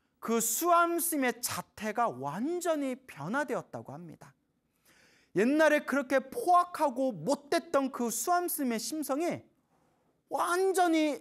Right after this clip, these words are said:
사람의 성격이 변해서 아주 예의 바르고, 그리고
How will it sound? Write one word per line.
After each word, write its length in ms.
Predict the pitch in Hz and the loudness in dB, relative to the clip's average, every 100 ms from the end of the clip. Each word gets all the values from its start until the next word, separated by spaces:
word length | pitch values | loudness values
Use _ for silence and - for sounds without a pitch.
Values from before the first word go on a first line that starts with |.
| - | -8
사람의 480 | - - 311 294 262 | -10 0 2 4 2
성격이 440 | 247 247 226 190 | -2 -2 -2 -2
변해서 680 | 190 165 151 143 - 247 - _ _ _ _ _ | -6 -8 -8 -6 -2 -2 -4 _ _ _ _ _
아주 400 | 185 240 247 233 | 0 0 0 -2
예의 480 | 143 185 269 294 220 | 2 2 4 2 2
바르고, 640 | 180 147 151 302 156 - _ _ _ _ _ _ _ _ _ | 0 0 -4 -2 -4 -8 _ _ _ _ _ _ _ _ _
그리고 440 | 180 196 359 | -4 0 0